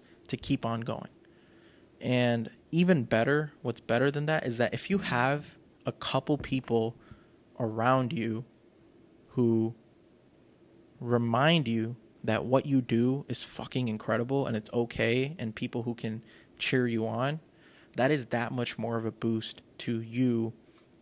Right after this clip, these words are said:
putting yourself first and putting your things that you fucking care about first. And find the people in your corner that will root for you. And hell, look, if there's no one in your corner,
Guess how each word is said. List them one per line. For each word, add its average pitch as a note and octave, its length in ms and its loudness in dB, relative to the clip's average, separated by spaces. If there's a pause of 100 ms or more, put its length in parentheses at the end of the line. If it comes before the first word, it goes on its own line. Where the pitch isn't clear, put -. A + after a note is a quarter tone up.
(160)
putting F3 200 6
yourself C#3+ 320 2
first C#3+ 280 0
and A#2 140 -4
putting C#3+ 260 4
your B2 120 2
things B2 380 -4
that A2 160 -8
you - 40 -10
fucking A2+ 340 -8
care A#2 180 -2
about - 220 -6
first. - 480 -8 (2000)
And C3 100 2
find E3+ 320 0
the F3 40 2
people E3 320 0
in C#3 80 -2
your B2 80 -4
corner C#3+ 380 -2
that A2+ 180 0
will B2+ 280 4
root A#2 220 -2
for - 140 -8
you. - 140 -10 (380)
And C#3 140 2
hell, D3+ 340 8
look, C#3+ 240 8
if B2 140 0
there's D3+ 240 4
no A#2 280 6
one D#3 380 6
in C3+ 220 4
your C3 140 6
corner, C#3+ 500 0